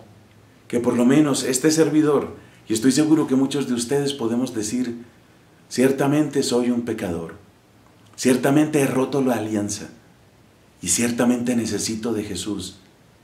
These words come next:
y qué bueno que Él haya venido, y qué bueno que yo escuche su llamado, y qué bueno que yo abra la puerta y le diga, 'Aquí estoy, Señor, y estoy dispuesto a seguirte.'"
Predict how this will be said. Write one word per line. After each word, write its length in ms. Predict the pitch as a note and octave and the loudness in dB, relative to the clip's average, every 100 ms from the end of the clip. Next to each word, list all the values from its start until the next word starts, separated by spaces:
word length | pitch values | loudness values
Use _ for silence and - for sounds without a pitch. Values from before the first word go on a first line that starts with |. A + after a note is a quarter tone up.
| _ - | _ -10
y 80 | A2+ | -4
qué 140 | C#3 | 0
bueno 360 | C#3 D3+ D3 C3 | 2 2 0 -2
que 240 | B2 B2+ | -2 0
Él 100 | B2 | 0
haya 200 | A#2 A2 G#2+ | 0 -2 -2
venido, 440 | G2+ F#2 E2+ D#2 - - _ _ _ _ - | -2 -2 -4 -6 -16 -20 _ _ _ _ -2
y 80 | B2 | 2
qué 160 | D3 | 6
bueno 280 | D#3 F3+ F#3+ | 8 8 6
que 120 | F#3 | 4
yo 120 | B2+ D#3+ | 0 0
escuche 600 | - - F#3 G3+ - E3 | -2 -2 0 0 2 0
su 140 | C#3+ | 0
llamado, 500 | B2 A2+ A2 F2 E2 - _ _ _ _ _ _ _ | -2 -2 -2 -4 -8 -14 _ _ _ _ _ _ _
y 100 | G#2 | -8
qué 160 | G2+ A#2+ | 0 0
bueno 340 | A2 B2+ B2+ | 4 2 2
que 100 | A2+ | 0
yo 160 | F#2+ G#2+ | 0 2
abra 240 | A#2+ B2+ | 0 0
la 200 | A2+ G2 | -4 -4
puerta 320 | A#2 A#2 A2 G#2 | 0 0 0 -2
y 20 | |
le 120 | F2 | -2
diga, 420 | F#2+ G#2 F2+ F2+ - _ _ _ _ - | -4 -4 -6 -6 -14 _ _ _ _ -12
'Aquí 320 | - - A2 | -10 -6 -2
estoy, 340 | A2 A2 A#2+ G#2+ | 0 0 -2 -2
Señor, 520 | G2 F2+ G2 F#2 F2 - _ _ _ _ - | -2 -2 -2 -4 -8 -18 _ _ _ _ -6
y 100 | G2 | -4
estoy 260 | G2 A2 | 2 2
dispuesto 540 | G#2+ G#2 - G#2 - G2+ | 2 0 0 0 0 -6
a 40 | |
seguirte.'" 600 | F2+ E2 E2 D#2+ - - | -6 -8 -8 -12 -18 -20